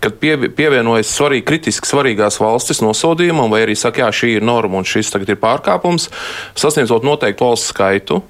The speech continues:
Un, ja tur ir iekļauts, ā, tāds politiski nozīmīgās, militāri varenās, ekonomiski spēcīgās valsts, tad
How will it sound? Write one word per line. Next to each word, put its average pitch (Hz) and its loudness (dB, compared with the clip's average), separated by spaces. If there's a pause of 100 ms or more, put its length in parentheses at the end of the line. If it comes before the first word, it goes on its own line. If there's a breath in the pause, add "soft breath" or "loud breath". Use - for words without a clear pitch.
(500 loud breath)
Un, 117 2
ja 117 4
tur 127 0
ir 120 2
iekļauts, 110 0
ā, 110 2
tāds 107 -2
politiski 131 0
nozīmīgās, 101 2
militāri 110 0
varenās, 101 0
ekonomiski 98 0
spēcīgās 95 0
valsts, 202 2
tad - -6